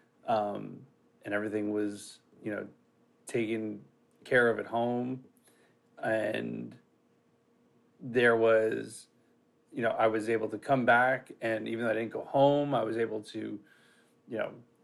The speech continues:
I, I, I lived at my parents' house,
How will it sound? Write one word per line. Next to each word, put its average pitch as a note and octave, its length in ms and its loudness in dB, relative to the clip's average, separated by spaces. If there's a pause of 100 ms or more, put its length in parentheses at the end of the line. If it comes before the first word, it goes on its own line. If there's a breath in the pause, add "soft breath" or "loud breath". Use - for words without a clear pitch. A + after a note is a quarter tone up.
(400)
I, G#2 280 -2
I, - 20 -2 (220)
I A2+ 80 2
lived G#2+ 200 2
at G#2+ 80 -8
my G2+ 80 -6
parents' E3+ 400 2
house, D#3+ 520 2